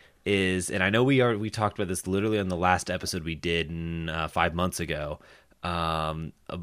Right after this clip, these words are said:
but was at January fir-, was not January, was at January sixth,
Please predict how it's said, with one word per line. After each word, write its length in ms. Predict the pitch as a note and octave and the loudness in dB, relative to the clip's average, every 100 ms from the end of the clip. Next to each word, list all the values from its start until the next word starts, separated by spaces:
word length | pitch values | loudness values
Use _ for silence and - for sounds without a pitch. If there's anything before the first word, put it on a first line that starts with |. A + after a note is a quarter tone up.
| - | -10
but 400 | E2+ F2+ E2+ - | -2 0 0 -2
was 440 | D#2+ E2+ G#2 A#2 - | -6 2 4 4 6
at 320 | G2 F#2+ G2+ | 6 6 2
January 520 | G2 F#2+ F#2+ F#2+ F2 | 2 4 4 2 0
fir-, 240 | - F2+ G2 | -2 -6 -2
was 340 | G2 A2 F2 | 2 2 0
not 140 | F2 D#2 | -4 -4
January, 260 | D2 C#2+ | -8 -4
was 200 | F#2+ A#2 | 2 4
at 100 | A#2 | 6
January 400 | A2 G#2+ G#2 F#2 | 6 4 4 2
sixth, 420 | - E2+ D2+ - | 0 -2 -4 -6